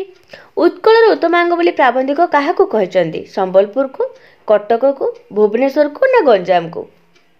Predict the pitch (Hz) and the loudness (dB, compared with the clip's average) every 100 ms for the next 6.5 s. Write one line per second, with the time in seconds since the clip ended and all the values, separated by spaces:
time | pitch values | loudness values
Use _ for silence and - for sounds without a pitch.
0 | _ 226 269 294 247 302 349 - 494 453 | _ 0 2 2 -2 -4 -4 -6 -8 -6
1 | 277 240 269 403 - 214 175 175 160 117 | -4 -2 2 0 0 -4 -4 -4 -4 -8
2 | - - - _ _ _ _ _ - 220 | -8 -16 -20 _ _ _ _ _ 0 0
3 | 220 226 214 254 415 185 185 294 302 262 | 2 2 4 2 -2 -4 -2 0 -2 -2
4 | 233 220 190 190 180 185 381 392 208 - | -2 0 0 -2 -4 -2 -2 -2 -4 -2
5 | 175 175 - 240 196 180 170 170 196 190 | -4 -4 -6 -4 -6 -6 -8 -6 -4 -2
6 | 196 175 180 175 | -2 -2 -4 0